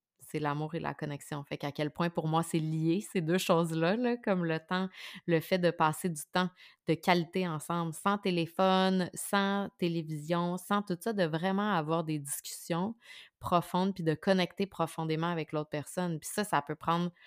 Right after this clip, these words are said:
euh, plein de formes, mais le fait que l'attention de la personne que j'aime ou la personne avec qui je suis m'est pleinement dédiée pendant ce temps-là,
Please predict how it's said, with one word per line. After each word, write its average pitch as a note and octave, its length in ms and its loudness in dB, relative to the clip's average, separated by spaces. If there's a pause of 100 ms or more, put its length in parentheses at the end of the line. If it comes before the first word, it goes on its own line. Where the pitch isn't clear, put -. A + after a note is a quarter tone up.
(500)
euh, D3 400 -2 (560)
plein E3 220 0
de D#3+ 60 -4
formes, G#3+ 340 0
mais F3 140 2
le D3 120 2
fait G3 200 -2
que E3+ 320 2
l'attention D#3+ 760 0
de E3 120 -2
la D3+ 180 0
personne E3 420 -6
que D#3 140 -6
j'aime D3+ 340 -4
ou G3+ 40 -4
la D#3+ 140 -2
personne D3 320 -8
avec D3 240 -4
qui - 100 -12
je - 100 -8
suis F3 260 -2
m'est E3+ 140 2
pleinement E3+ 500 2
dédiée D3+ 460 -2
pendant D3 320 -4
ce - 80 -14
temps-là, C#3+ 480 -6